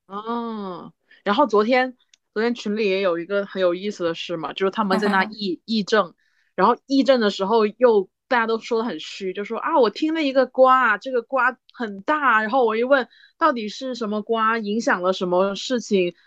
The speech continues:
Speaker 1: 后续要怎么处理，我就问了是三个问题，没有一个人能给我答上来，我就特别生气。然后金子就说：
Speaker 2: 然后都他妈给我闭嘴。
Speaker 1: <laughs> 对，然后金子就安慰我说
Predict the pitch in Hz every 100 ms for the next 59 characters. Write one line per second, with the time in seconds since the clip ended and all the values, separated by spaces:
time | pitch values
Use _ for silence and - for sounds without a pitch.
0 | _ - 294 277 302 277 226 175 180 -
1 | 185 196 160 - - 220 311 311 262 226
2 | 240 240 220 233 233 196 185 190 247 226
3 | 185 208 214 196 190 185 180 180 165 190
4 | 185 185 196 - 214 214 226 214 - -
5 | 190 175 _ _ - 196 254 202 247 220
6 | 202 214 220 202 403 370 381 359 294 392
7 | 294 254 233 247 - - 254 247 240 -
8 | 349 381 339 381 - - _ _ - 262
9 | 320 320 311 262 240 247 269 254 190 175
10 | 214 202